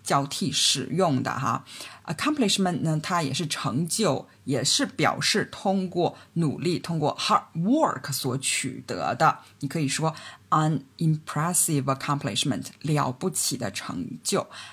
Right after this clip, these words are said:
还有刚刚我们说了学术成就，你可以说academic achievement，你也可以说academic accomplishments。比如，her family is proud of her academic accomplishments，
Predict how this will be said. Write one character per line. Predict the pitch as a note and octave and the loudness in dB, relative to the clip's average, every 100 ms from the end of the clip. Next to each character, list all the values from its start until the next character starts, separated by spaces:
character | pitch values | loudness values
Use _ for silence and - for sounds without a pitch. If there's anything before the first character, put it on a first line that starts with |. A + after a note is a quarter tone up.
| - | -4
还 | D#3+ | -2
有 | |
刚 | B2+ F#3 | 0 0
刚 | F#3+ F3+ | 2 0
我 | |
们 | C3+ D#3 | 0 0
说 | F3 | 0
了 | D3+ | 0
学 | E3 C#3 | 0 0
术 | D#3+ G#3+ | 0 0
成 | D3+ - G2+ D3 | -2 -2 0 0
就， | D3+ | 2
你 | C3 | 0
可 | C3 | 0
以 | G#3+ | 0
说 | F#3+ | 0
academic | - D#3 D3+ C#3 C#3+ | -2 -2 2 2 2
achievement， | C#3+ D3 - D3+ C#3 B2+ - | 0 0 0 -2 0 0 2
你 | F3+ | 0
也 | E3+ | 0
可 | - - D3 | -2 -2 0
以 | A2+ | 0
说 | C#3+ - B2+ | -2 -2 -2
academic | D3+ - D3 D3 C3+ | -2 0 2 2 0
accomplishments。 | - - - D#3 A#2+ - C#3+ A2+ F2+ - - - - - | -2 -6 -4 -2 -2 0 0 0 -2 -4 -8 -14 -20 -10
比 | C#3 | -2
如， | B2+ C#3+ D3+ - - | 0 0 -2 -12 -10
her | - D#3 | -2 -2
family | - C#3 D3+ B2 G#2+ - A#2 | 2 2 4 2 0 -2 0
is | A#2+ - - _ - - _ | 2 2 -2 _ -20 -20 _
proud | - D3 D3 D3 | -4 2 2 4
of | B2 A#2 - | 2 0 -2
her | C#3 C3 | 0 0
academic | D#3 D3+ D#3 C#3 D3 C3 - - | -2 -2 2 4 2 0 -4 -8
accomplishments， | - D#3 - D3+ D3 A#2+ - G#2+ E2+ | -4 -4 -2 -2 0 0 0 -2 -4